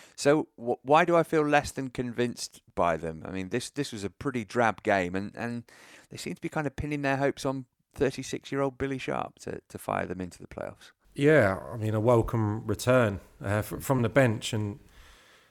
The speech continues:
Speaker 2: yeah, didn't really have a, a, an out-and-out number nine playing in this game, and Ndiaye and, uh, and Gibbs White, who by all means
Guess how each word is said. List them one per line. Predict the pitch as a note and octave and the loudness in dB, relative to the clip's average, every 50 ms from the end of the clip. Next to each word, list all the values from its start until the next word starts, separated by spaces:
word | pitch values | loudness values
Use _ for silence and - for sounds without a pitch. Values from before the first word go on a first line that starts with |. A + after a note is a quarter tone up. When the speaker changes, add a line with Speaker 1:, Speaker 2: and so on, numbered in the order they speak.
| _ _ _ _ _ | _ _ _ _ _
Speaker 2:
yeah, | A2+ A2 G#2 G#2+ | 0 2 2 2
didn't | G#2+ - C3 B2 A#2 A#2+ C#3 | 2 2 0 0 0 0 0
really | B2+ A2+ A#2 | 2 4 4
have | A#2 A2+ | 6 6
a, | A2 A2 A2 A2 G#2+ G#2+ - - | 6 4 4 4 2 0 -4 -6
a, | - A#2 G#2+ G#2+ G#2 G#2+ | -4 -2 0 0 0 2
an | A2 A#2 | 2 2
out-and-out | B2 B2 A#2 A#2+ A2+ A2+ | 2 2 2 2 0 2
number | A#2+ A#2+ A2 A2 A#2 | 2 0 2 2 4
nine | B2+ C3 B2 A2 - - - _ - | 4 6 4 4 2 -4 -10 _ 0
playing | B2+ A#2 A2+ A2+ | 2 2 4 4
in | G#2+ | 2
this | G#2+ G2+ - | 2 0 2
game, | - A#2 A2+ A2 | 2 2 4 4
and | A2 G#2+ G#2 | 2 2 2
Ndiaye | A2 A2+ A2+ G#2+ G2+ | 2 2 2 2 0
and, | G#2 G2+ F#2 - - - G2+ G2+ | 0 -2 -6 -8 -12 -10 -8 -8
uh, | G2+ G2+ - | -8 -8 -6
and | - A2+ G#2 | -6 -6 -2
Gibbs | F2+ A2 G2 F#2 G#2 | -2 -2 -2 2 4
White, | A#2+ B2 A#2 F#2+ G2 | 6 6 6 6 4
who | G#2 A2+ A2 | 4 2 4
by | G#2 A#2+ A#2+ | 4 4 4
all | B2 B2 | 6 6
means | A2+ G#2+ G#2 G#2 G2 - - | 4 4 2 0 -2 -4 -8